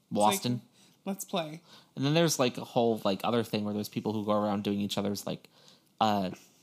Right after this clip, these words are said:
Speaker 1: sidewalks.
Speaker 2: Oh
Speaker 1: which,
Speaker 2: my
Speaker 1: you know what? If this
Speaker 2: God.
Speaker 1: was just happening, like, you're doing it for your neighbors or, like, you're doing it for someone else, that's fine. But, like,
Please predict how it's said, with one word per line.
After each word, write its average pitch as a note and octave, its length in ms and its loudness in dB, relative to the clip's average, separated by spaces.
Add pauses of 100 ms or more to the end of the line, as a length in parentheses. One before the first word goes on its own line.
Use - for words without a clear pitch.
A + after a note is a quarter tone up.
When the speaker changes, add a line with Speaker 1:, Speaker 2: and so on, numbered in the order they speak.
(460)
Speaker 1:
sidewalks. G#2+ 840 2
Speaker 2:
Oh F#3+ 140 4
Speaker 1:
which, F3+ 280 4
Speaker 2:
my D#3+ 240 0 (120)
Speaker 1:
you C3+ 60 6
know D3+ 120 8
what? C#3+ 220 6
If C3 80 0
this E3+ 120 2
Speaker 2:
God. - 60 -2
Speaker 1:
was D3+ 80 2
just D3+ 240 0
happening, B2+ 400 6
like, A2 160 2 (100)
you're A#2 160 2
doing A2 200 0
it G2 120 -4
for - 120 -6
your A2 80 0
neighbors A2 640 0
or, G#2+ 120 -2
like, G2+ 220 -2
you're G#2+ 80 -6
doing G#2+ 140 -2
it E2+ 100 -4
for - 60 -10
someone G#2+ 220 -4
else, G#2 280 -4 (480)
that's A2+ 280 4
fine. A2 420 2
But, G2+ 180 0
like, A2 320 2